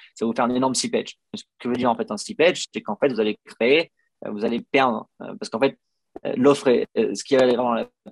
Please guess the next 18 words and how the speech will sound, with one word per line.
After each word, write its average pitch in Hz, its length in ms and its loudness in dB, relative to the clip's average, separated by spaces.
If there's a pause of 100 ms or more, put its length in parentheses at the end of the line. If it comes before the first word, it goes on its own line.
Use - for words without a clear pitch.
(120)
pool 175 180 -4
va 120 100 2
pas 123 120 0
être 120 140 -6
suffisant 120 580 -4
et 147 40 -2
donc 113 120 -8
ça 107 100 -6
va 107 100 0 (440)
créer 127 180 -2
en 127 160 -2
fait, 135 240 -2
vous 107 120 -4
allez, 107 240 0
vous 104 60 -2
allez 113 160 2
payer 127 240 4
des, 123 260 -2